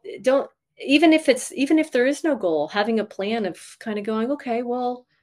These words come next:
I'm gonna go to the gym every day," but, you know, plan it out for a week. And so you feel like,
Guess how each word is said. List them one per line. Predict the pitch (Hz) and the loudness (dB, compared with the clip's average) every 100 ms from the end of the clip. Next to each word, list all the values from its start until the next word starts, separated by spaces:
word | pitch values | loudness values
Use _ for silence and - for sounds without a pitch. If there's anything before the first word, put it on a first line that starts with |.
| - | -2
I'm | 247 | 4
gonna | 302 | 6
go | 311 | 8
to | 320 | 6
the | 285 | 6
gym | 220 247 | 4 4
every | 226 170 | 2 -2
day," | 156 139 214 254 _ _ - | -2 -2 -2 -8 _ _ 4
but, | 202 - _ _ | 4 4 _ _
you | 247 | -4
know, | 240 202 214 208 | 0 2 2 -2
plan | - 262 277 | -2 0 4
it | |
out | 233 247 294 | 6 6 2
for | - | -4
a | 165 | -4
week. | 156 151 143 - _ _ _ | -4 -8 -10 -18 _ _ _
And | 208 208 | -8 -2
so | 240 | 0
you | 233 220 | 0 -2
feel | - 247 240 | -4 -2 0
like, | 226 202 208 | 2 0 -4